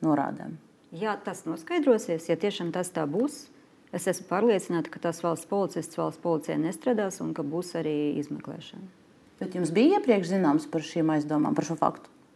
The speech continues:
Speaker 2: Nē, es no policijas esmu vienmēr dzirdējusi, ka šie bija pašvaldību poli-, pašvaldības policisti, kas pieļāva šo kļūdu. Un līdz šim par to, ka tas varētu būt, eh, polic-, valsts policists, kurš deva šo pavēli, es nebiju šo versiju dzirdējusi. Ja tā tiks pārbaudīta, protams,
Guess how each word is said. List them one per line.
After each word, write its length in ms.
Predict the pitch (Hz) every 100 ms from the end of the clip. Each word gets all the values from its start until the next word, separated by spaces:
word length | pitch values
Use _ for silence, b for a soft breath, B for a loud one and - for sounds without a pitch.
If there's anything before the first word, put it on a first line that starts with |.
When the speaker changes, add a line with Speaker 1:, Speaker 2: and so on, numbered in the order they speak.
| _ -
Speaker 2:
Nē, 300 | 180 202 277 -
es 140 | 175 - 180
no 80 | 170
policijas 760 | 196 240 240 208 190 - - -
esmu 320 | 170 170 170
vienmēr 340 | 165 202 190 147
dzirdējusi, 560 | 165 165 185 202 190
ka 140 | - 160
šie 160 | - 170
bija 160 | 160 156
pašvaldību 480 | 170 - 147 143 143
poli-, 240 | 156 180 -
pašvaldības 560 | 180 180 160 151 143 -
policisti, 480 | 156 165 226 -
kas 160 | - 240
pieļāva 380 | 262 254 226 214
šo 160 | 208 -
kļūdu. 380 | 190 190 196 196 b b b b -
Un 160 | 170 165
līdz 160 | 160
šim 160 | - 220
par 140 | 208 170
to, 220 | 180 175
ka 100 | 165
tas 220 | 151 160 -
varētu 320 | 165 147 151
būt, 300 | 143 151 -
eh, 100 | 160 147
polic-, 400 | 160 202 208 -
valsts 400 | 165 208 - -
policists, 480 | 233 190 175 170 -
kurš 160 | 165
deva 240 | 147 170 151
šo 160 | -
pavēli, 560 | 160 180 208 220 196 196 b b b b -
es 320 | 165 - - -
nebiju 400 | 151 139 165 220
šo 160 | 247
versiju 320 | 247 254 277 240
dzirdējusi. 720 | 269 262 247 226 226 - -
Ja 100 | 175
tā 220 | - 185
tiks 240 | 151 -
pārbaudīta, 560 | 151 139 180 220 247 247
protams, 400 | 226 226 226 180